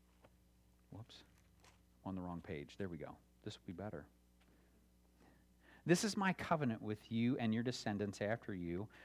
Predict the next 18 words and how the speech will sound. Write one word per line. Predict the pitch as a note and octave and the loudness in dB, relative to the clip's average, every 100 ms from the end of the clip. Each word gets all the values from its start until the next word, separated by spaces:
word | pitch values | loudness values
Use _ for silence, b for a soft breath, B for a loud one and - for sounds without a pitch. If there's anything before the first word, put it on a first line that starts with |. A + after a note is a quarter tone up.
| B | B
the | C#3+ | 0
covenant | D3+ G3 F#3+ F#3+ | 4 4 4 2
you | D3+ D3+ | 4 6
are | C#3+ | 6
to | |
keep. | C3+ - A2+ F#2 - - B B | 4 0 0 0 -4 -20 B B
Every | C#3 F3+ | 6 6
male | E3 D#3+ F3 | 4 4 4
among | D#3 C#3+ C#3+ | 6 6 6
you | D3 | 2
shall | D3+ C3 | 2 2
be | C3 D3 | 2 0
circumcised. | - G2+ F#2+ F#2 - F#2+ A2 B2 B2+ | 0 -2 -2 -4 0 0 2 0 2
You | B2 | 6
are | A#2+ A2+ B - | 6 6 B 0
to | - | 4
undergo | D3 E3+ F3 | 4 6 4
circumcision, | E3+ - D3 - A#2+ A#2 - A#2 A2 A#2+ C3 | 2 0 -2 0 -2 -2 0 2 2 2 2